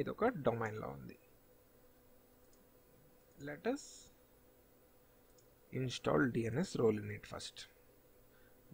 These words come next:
Go to manager. Add new roles. Click next. Here it's a role-based or future-based installation.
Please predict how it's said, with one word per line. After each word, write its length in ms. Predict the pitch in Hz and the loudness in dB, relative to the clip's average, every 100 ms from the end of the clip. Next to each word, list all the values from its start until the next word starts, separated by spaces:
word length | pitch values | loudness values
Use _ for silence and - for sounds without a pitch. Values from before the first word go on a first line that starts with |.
| 127 | -4
Go 80 | 120 - | -2 0
to 60 | 117 | -2
manager. 420 | 104 104 104 165 254 - - - - - - - - - - | -2 -6 -4 -2 -2 -4 -20 -20 -20 -20 -20 -20 -20 -20 -6
Add 240 | 117 113 110 123 | -2 -2 -4 -6
new 220 | 117 110 | -4 -2
roles. 380 | 139 214 - - - - - - - - - - - - - | 0 0 -2 -18 -20 -20 -20 -20 -20 -20 -20 -20 -20 -20 -8
Click 220 | 120 - | -6 -6
next. 540 | 117 156 196 - - 139 - - - - | -8 -8 -10 -14 -16 -16 -20 -20 -20 -10
Here 160 | 131 123 | -4 -2
it's 140 | - | 0
a 60 | 196 | 0
role-based 600 | 127 113 110 107 107 - | 4 2 2 0 0 -2
or 100 | 151 | -2
future-based 560 | - - - - - - | -2 -4 -4 -6 -8 -8
installation. 520 | 107 - 117 - | -10 -6 -6 -6